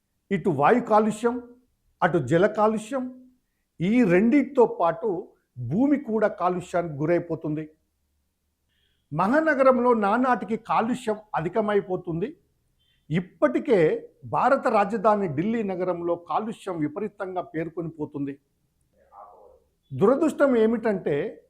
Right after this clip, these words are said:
ఇప్పుడు హైదరాబాద్ మహానగరం కూడా ఆ కోవలోకే చేరిపోతుంది. పురపాలక ప్రాంతాల్లో వాహనాల సంఖ్య పెరగడంతో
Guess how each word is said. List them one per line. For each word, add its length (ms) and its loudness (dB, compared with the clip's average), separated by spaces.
ఇప్పుడు 280 0
హైదరాబాద్ 640 4
మహానగరం 600 0
కూడా 320 -2
ఆ 100 2
కోవలోకే 680 -2
చేరిపోతుంది. 640 -4
పురపాలక 560 4
ప్రాంతాల్లో 960 0
వాహనాల 520 4
సంఖ్య 340 -4
పెరగడంతో 800 -2